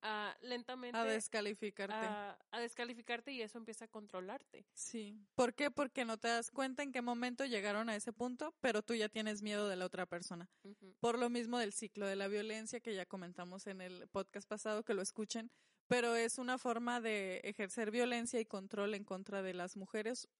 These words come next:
Speaker 2: o incluso de los hombres, pero, pues, eh, específicamente ahorita hablando de las mujeres. Y hay algo que sí prohíben mucho y es, eh, el celular, los mensajes, con quién estás hablando.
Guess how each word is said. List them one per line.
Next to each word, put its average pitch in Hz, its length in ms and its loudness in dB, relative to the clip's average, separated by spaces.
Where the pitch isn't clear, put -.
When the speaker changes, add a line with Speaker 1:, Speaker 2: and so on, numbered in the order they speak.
Speaker 2:
o 214 120 4
incluso 214 300 0
de 240 60 4
los 202 160 -2
hombres, 247 400 0
pero, 208 420 2
pues, 202 220 -8
eh, 180 180 -12
específicamente 202 880 -10
ahorita 202 360 -4
hablando 190 320 -10
de 196 80 -8
las 190 200 -10
mujeres. 185 360 -12
Y 254 100 0
hay 285 120 2
algo 330 220 2
que 285 120 -2
sí 254 140 0
prohíben 254 480 2
mucho 262 400 0
y 240 160 -2
es, 214 380 -4
eh, 202 320 -2
el 196 100 -6
celular, 233 960 2
los 208 380 -6
mensajes, 226 1040 -2
con 202 160 -4
quién 196 160 -2
estás 196 280 -10
hablando. 220 760 -2